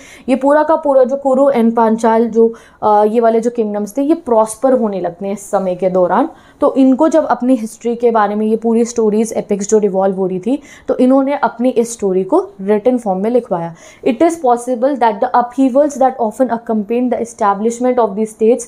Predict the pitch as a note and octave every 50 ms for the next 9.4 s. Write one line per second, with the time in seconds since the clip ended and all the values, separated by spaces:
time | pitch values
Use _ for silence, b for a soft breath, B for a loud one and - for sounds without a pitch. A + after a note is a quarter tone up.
0 | B B B B B B A3 A3 A#3 A3+ A#3 - C4 C#4 C#4+ C#4 C#4+ B3+ A#3 A3+
1 | C4 B3 A3 A3+ G#3 G#3 A3 A#3+ B3 B3 B3 A#3 A3 G#3 G#3 G#3+ A#3 A3+ A3+ A3+
2 | A3+ A3 A3 A#3+ B3 A#3 G#3 G#3+ G#3+ G#3+ G#3+ A3 A#3 A#3 A3+ G3+ G3 G#3+ B3 C#4
3 | - - B B B B B B - A#3 B3 C#4+ D4 C#4 C4+ C4 - A#3 A3 G#3+
4 | G#3+ - A#3 A#3 A#3 B3 A#3+ A#3 A3+ - C4 B3+ B3+ A#3+ A3+ G3+ F#3+ F#3+ - G3
5 | F#3+ F#3 F#3 A#3 A#3 A#3 - F#3 E3 D#3+ E3 E3 E3 B B B B - B3+ C4+
6 | D4 C#4+ D#4 E4 C4+ D#4 E4 D#4 C#4 B3 A#3+ B3+ C#4 D4+ C4+ B3+ A#3+ A#3 A#3+ B3
7 | A#3 B3 A#3+ A#3 A3 G#3 G3+ G#3 G#3 G#3 A3+ A#3+ A3+ D4 C#4+ - B3 A3 A3+ A3+
8 | C4 C#4 C#4 - C4+ B3 A#3+ B3+ C4 A3+ G3+ G3 F3+ F3+ G3 G3+ G#3 - A#3 A3+
9 | A3+ A#3 B3 A#3+ C#4 D4 D4+